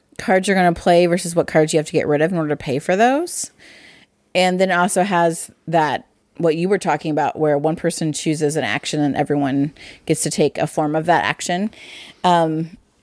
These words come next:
I, I do think that that's kind of interesting as well. I like the idea of trying to build, like, a really strong tableau and then also find cards that are really worth investing in that can help you with some in-game points, 'cause that's what I love.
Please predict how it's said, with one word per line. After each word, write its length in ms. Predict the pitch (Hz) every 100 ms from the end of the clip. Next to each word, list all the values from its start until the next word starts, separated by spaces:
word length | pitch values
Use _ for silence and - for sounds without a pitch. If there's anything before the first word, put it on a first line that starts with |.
| _ 180 - -
I, 160 | - 185 202
I 80 |
do 180 | 208 220
think 220 | 262 233
that 260 | 202 180 -
that's 220 | 175 170
kind 180 | - 185
of 60 | 165
interesting 360 | 170 - 175
as 200 | - 160
well. 480 | 160 143 156 233 - -
I 240 | 226 285
like 280 | 247 214 226
the 80 | 220
idea 240 | 190 196
of 40 | 185
trying 240 | - 196
to 80 | 180
build, 300 | 165 165 170
like, 120 | 165
a 60 | 165
really 200 | 160 160
strong 260 | - 165
tableau 460 | 165 160 156 151 160
and 100 | 156
then 80 | 151
also 460 | 160 170 170 156 151 - - - -
find 520 | - - 190 190 190 185
cards 360 | 185 175 175
that 80 | 170
are 80 | 165
really 200 | 165 165
worth 320 | 151 160 160
investing 580 | 165 151 147 - 226 220
in 280 | 226 226 233 - - -
that 180 | 156
can 120 | - 175
help 220 | 180 160
you 80 | 165
with 100 | 165
some 100 | 160
in-game 360 | 160 165 175
points, 300 | 175 190 170
'cause 120 | - 151
that's 240 | 147 -
what 140 | 139 -
I 220 | 139 156
love. 480 | 170 185 226 262